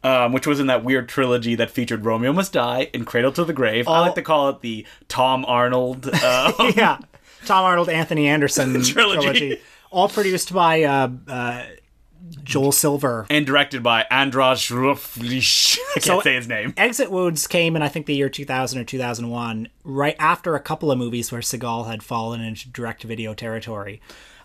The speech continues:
Speaker 1: I mean, just, I think it was either before or right after, he starred in an Albert Pyun film called
Speaker 2: Oof.
Speaker 1: Ticker.
Speaker 2: That is the pits.
Speaker 1: Well, there's one more director that would be the pits other than that, but we'll get to that a
Speaker 2: Oh,
Speaker 1: little
Speaker 2: yeah.
Speaker 1: bit later. <laughs>
Speaker 2: So,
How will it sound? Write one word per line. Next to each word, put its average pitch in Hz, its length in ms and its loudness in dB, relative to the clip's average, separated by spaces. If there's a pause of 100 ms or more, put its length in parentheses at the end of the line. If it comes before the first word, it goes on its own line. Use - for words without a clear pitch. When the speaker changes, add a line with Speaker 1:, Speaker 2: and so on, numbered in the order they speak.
Speaker 1:
I 190 140 2
mean, 214 360 0
just, 220 300 -2
I 165 100 2
think 240 220 -2
it 226 40 4
was 151 120 2
either 139 180 2
before 196 420 0
or 165 60 2
right 135 200 4
after, 123 580 0 (360)
he 175 200 0
starred 165 680 2
in 120 120 -8
an 117 180 -6
Albert 117 420 0
Pyun 123 420 0
film 95 380 -6
called 101 300 -2
Speaker 2:
Oof. - 100 -10
Speaker 1:
Ticker. 120 540 -2 (140)
Speaker 2:
That 165 260 2
is 143 540 0 (360)
the 131 220 -6
pits. - 560 -8
Speaker 1:
Well, 165 420 0 (220)
there's 147 180 -2
one 202 200 2
more 196 100 4
director 170 420 0
that 123 80 2
would 117 120 -2
be 120 80 -4
the 107 100 -6
pits 120 260 -2
other 120 200 2
than 113 140 -4
that, 123 200 2
but 139 80 -4
we'll 202 160 2
get 214 220 2
to 175 80 -4
that 139 160 2
a 151 40 4
Speaker 2:
Oh, 165 60 6
Speaker 1:
little 175 140 6
Speaker 2:
yeah. 156 180 4
Speaker 1:
bit 170 60 2
later. - 460 2
<laughs> 523 60 6 (120)
Speaker 2:
So, 185 460 4